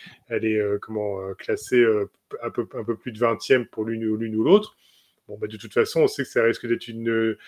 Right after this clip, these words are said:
une saison moyenne pour, pour l'équipe. Mais est-ce que le, la saison moyenne, avec les éclats de profondeur à la passe que peuvent créer Lockett, euh,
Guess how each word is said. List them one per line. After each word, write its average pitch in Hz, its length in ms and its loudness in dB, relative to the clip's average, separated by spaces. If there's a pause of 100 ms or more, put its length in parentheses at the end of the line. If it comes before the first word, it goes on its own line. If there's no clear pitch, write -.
(260)
une 117 200 -8
saison 123 360 0
moyenne 160 440 6
pour, 113 300 -6
pour 127 120 4
l'équipe. 123 380 0
Mais 107 100 -2
est-ce 117 120 2
que - 120 0
le, 120 180 8
la 120 100 4
saison 120 260 0
moyenne, 120 440 4
avec 113 300 0
les 110 180 -2
éclats 117 300 2
de 107 180 -4
profondeur 117 760 0 (220)
à - 80 -14
la 110 140 -4
passe 123 260 2
que - 80 -6
peuvent - 240 -4
créer 117 300 -4
Lockett, 113 520 0
euh, 104 260 0